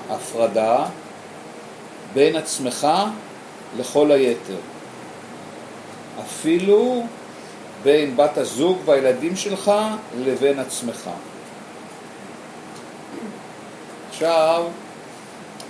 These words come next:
בעצם השאלה המאוד גדולה והמאוד בסיסית זה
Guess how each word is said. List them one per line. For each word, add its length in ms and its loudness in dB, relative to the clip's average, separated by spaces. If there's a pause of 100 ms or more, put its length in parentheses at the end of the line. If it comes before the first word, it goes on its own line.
בעצם 400 0
השאלה 720 0 (2000)
המאוד 600 2
גדולה 520 4 (1700)
והמאוד 840 4 (1500)
בסיסית 580 -2 (1300)
זה 460 6